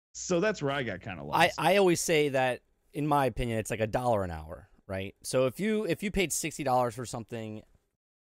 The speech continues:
Speaker 2: if you paid sixty dollars for something and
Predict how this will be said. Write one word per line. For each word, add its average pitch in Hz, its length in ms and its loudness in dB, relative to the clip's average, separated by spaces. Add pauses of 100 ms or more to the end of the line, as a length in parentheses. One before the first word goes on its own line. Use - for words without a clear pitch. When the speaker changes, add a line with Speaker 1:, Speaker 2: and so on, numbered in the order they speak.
(140)
Speaker 2:
if 127 100 -8
you 185 100 -4
paid 185 200 0
sixty 170 240 -4
dollars 131 260 2
for 117 120 -10
something 98 520 -6
and 104 640 -2